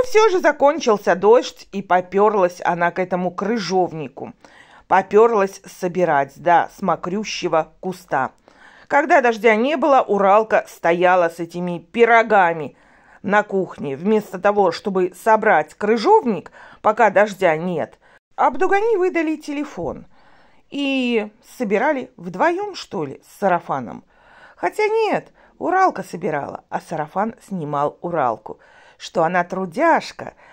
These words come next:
что она все-таки хоть что-то решила поделать на даче, представляете? Ну а дальше уже Уралка сидит в машине. Причем, прошу отметить, без макияжа. Намылась в бане, сообщила всем,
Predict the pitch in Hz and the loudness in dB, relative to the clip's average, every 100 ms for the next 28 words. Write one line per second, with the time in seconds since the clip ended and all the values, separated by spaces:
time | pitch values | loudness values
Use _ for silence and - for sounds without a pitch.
0 | _ - - 165 160 - - - 214 208 | _ -10 -4 -2 -4 -8 -14 -8 -2 -2
1 | 202 180 - - _ _ - - 370 403 | -2 -10 -16 -20 _ _ -20 -2 0 0
2 | - 392 427 427 403 381 370 415 403 392 | 0 4 4 4 2 0 2 4 4 4
3 | 359 277 403 381 370 359 359 381 370 - | 2 4 4 4 2 2 4 4 2 0
4 | - 247 370 - 359 359 381 403 339 - | -8 -2 -4 0 2 4 4 2 0 -4
5 | - - _ _ _ _ _ _ _ _ | -14 -14 _ _ _ _ _ _ _ _
6 | 359 415 440 440 370 349 285 311 302 311 | -4 0 4 4 2 -2 0 0 2 0
7 | 269 - 214 277 - 233 247 - 214 170 | -2 -10 -10 -10 -6 -2 -2 -2 -8 -8
8 | 139 - - - - 302 403 381 370 370 | -12 -20 -20 -16 -6 -2 0 2 0 2
9 | 427 415 403 339 - - _ _ _ 170 | 0 0 -4 -4 -6 -14 _ _ _ -4
10 | 214 254 349 427 466 539 381 - - - | -2 -2 -2 0 4 6 6 2 -8 -16
11 | _ - - 214 247 254 254 302 330 359 | _ -16 -2 2 4 4 4 2 0 -4
12 | 330 381 247 247 285 269 _ _ - 262 | 0 4 4 2 -4 -10 _ _ 0 2
13 | 247 - - 233 254 262 - 208 180 196 | 2 -2 -6 0 0 -2 -6 -4 -4 -6